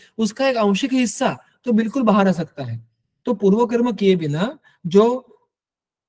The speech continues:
कम अल्प प्रमाण में, अधिक प्रमाण में जो भी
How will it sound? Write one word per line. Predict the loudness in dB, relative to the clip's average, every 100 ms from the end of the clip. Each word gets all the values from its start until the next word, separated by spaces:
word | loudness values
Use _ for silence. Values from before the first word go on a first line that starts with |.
| -4
कम | -2
अल्प | -2 -4 -4
प्रमाण | -4 -2 -2 -2
में, | -4 -4
अधिक | -6 -6 -4
प्रमाण | -2 -2 -2
में | -2
जो | -2 -2
भी | -2 -4